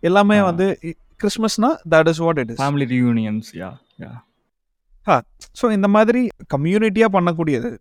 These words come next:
Speaker 1: மதம், மதம், மதங்கள் உருவானதே வந்து எல்லாத்தையும் ஒரு கம்யூனிட்டியா வந்து பண்ணணும், ஒரு கம்யூனிட்டிக்குள்ள வரணும் அப்படின்றதுனால மதங்கள் வந்து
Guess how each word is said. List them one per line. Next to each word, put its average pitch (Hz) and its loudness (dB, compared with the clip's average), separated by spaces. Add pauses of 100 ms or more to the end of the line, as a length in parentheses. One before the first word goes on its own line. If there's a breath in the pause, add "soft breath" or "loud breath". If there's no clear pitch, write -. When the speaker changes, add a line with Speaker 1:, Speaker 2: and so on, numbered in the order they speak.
Speaker 1:
மதம், 147 -2
மதம், 175 -2
மதங்கள் 175 0
உருவானதே 185 0
வந்து 190 -2
எல்லாத்தையும் 160 2
ஒரு 170 2
கம்யூனிட்டியா 151 0
வந்து 135 -2
பண்ணணும், 123 -2
ஒரு 123 0 (100)
கம்யூனிட்டிக்குள்ள 135 -2
வரணும் - -8
அப்படின்றதுனால 123 -4
மதங்கள் 135 0
வந்து 120 -2